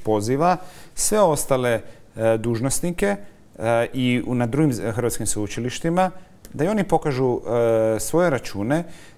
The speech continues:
E, radi to prilično samouvjereno, e, istodobno inzistirajući na tome da su sva njegova trošenja pokrivena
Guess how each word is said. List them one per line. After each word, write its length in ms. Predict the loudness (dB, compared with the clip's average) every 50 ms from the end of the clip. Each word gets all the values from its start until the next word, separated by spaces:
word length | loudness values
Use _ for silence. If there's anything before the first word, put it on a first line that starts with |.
| -6
E, 40 | 0 2 2 4 4 2
radi 200 | 2 0 0 -2
to 140 | -2 -4 -4
prilično 380 | -2 0 -2 -2 0 -2 -2 -2
samouvjereno, 920 | 0 0 0 0 -2 -2 0 0 0 0 0 0 2 2 4 4 4 2
e, 680 | 0 -2 -2 -2 0 2 4 4 4 4 4 2 2 0 -2 -4 -6
istodobno 460 | -4 -4 -4 -2 -2 -2 -2 -2 -2
inzistirajući 560 | -2 -2 -4 -2 0 0 0 0 -2 -4 -6
na 80 | -8 -6
tome 320 | -4 -4 -2 -2 0 0
da 140 | 0 0 0
su 120 | 0 -2
sva 260 | -2 -2 -2 -2 -2 -2
njegova 320 | -2 0 2 2 2 2
trošenja 520 | 0 -2 -4 -4 -4 -4 -6 -6 -6 -6
pokrivena 640 | -6 -8 -10 -6 -4 -2 -2 0 -2 -2 -4 -4